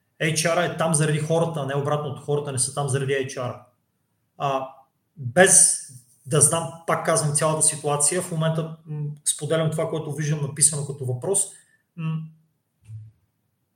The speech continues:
има токсични хора в компаниите и те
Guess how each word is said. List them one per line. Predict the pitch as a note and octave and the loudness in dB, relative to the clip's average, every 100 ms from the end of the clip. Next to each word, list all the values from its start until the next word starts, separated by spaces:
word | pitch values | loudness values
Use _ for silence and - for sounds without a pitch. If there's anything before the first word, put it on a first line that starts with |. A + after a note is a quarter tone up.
| _ _ _ _ - | _ _ _ _ -2
има | G#3 A#3 A#3 | 2 2 0
токсични | E3+ - A3 - F#3 | 0 0 0 -2 -2
хора | F3 D#3 D3 | -2 0 0
в | C3 | -4
компаниите | D3 B2 F3 G3+ G3 - | -6 -4 -2 0 -2 2
и | G3 F#3+ - - | 2 2 -10 -2
те | F#3 F#3 F#3+ | 0 2 -2